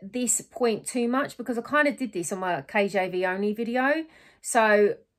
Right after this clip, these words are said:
I, I just feel like I'd be repeating myself. But if you wanna know more about, like, the translation and transmission, please go see that video. I'll link it in the description.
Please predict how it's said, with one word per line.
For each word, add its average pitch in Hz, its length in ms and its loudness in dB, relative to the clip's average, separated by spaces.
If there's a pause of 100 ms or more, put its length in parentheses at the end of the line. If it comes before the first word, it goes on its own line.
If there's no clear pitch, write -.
(120)
I, 226 160 2
I 233 80 4
just 233 180 -4
feel 240 140 4
like 220 180 0
I'd 208 180 2
be 214 140 -2
repeating 202 420 -4
myself. 214 500 0
But - 100 -4
if 208 100 -6
you 233 80 -6
wanna 254 220 0
know 233 140 0
more 220 220 0
about, 202 460 2
like, - 240 0
the 202 80 -2
translation 208 640 0
and 190 160 -8
transmission, 190 720 -4
please 202 240 -4
go 185 180 -2
see 185 200 -6
that 196 180 -2
video. 170 300 -2
I'll 190 180 -2
link 190 300 -8
it - 80 -10
in 196 100 -8
the 196 60 -8
description. 262 640 -6